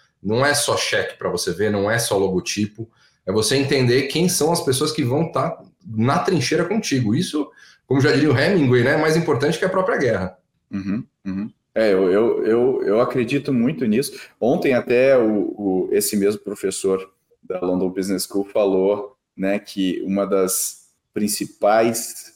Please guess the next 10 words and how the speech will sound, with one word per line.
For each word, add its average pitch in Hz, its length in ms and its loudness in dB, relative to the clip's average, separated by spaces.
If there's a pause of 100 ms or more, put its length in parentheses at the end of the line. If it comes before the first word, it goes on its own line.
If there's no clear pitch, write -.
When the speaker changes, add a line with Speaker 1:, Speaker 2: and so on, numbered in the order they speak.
(120)
Speaker 2:
ah, 85 440 -2 (400)
atribuições 104 1040 -2
aí 95 180 2
dos 92 260 -6
empreendedores 92 720 -2
enquanto 95 400 -4
a 95 40 0
empresa 95 680 -2 (400)
cresce, 110 500 2
escala, 101 680 2